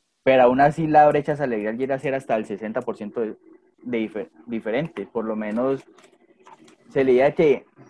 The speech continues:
la mejor jugadora pagada es, es Alex Morgan, y la tipa gana como cuatrocientos ocho millones de dólares, millo-,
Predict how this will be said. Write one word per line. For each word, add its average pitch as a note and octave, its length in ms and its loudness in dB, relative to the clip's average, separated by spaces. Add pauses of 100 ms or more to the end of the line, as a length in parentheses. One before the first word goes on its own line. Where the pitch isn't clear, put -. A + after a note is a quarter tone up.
la C#3+ 180 4
mejor D3 240 -2
jugadora E3+ 360 4
pagada D3+ 340 2
es, C#3+ 840 -4
es B2+ 200 -4
Alex C#3 240 -2
Morgan, A#2 440 -4 (800)
y C3 100 -2
la B2+ 180 2
tipa D3 360 0
gana D#3 280 2
como B2 460 -2 (400)
cuatrocientos C3 600 0
ocho D#3+ 240 0
millones B2+ 380 -4
de B2 100 -2
dólares, A2 440 -2
millo-, B2+ 280 -6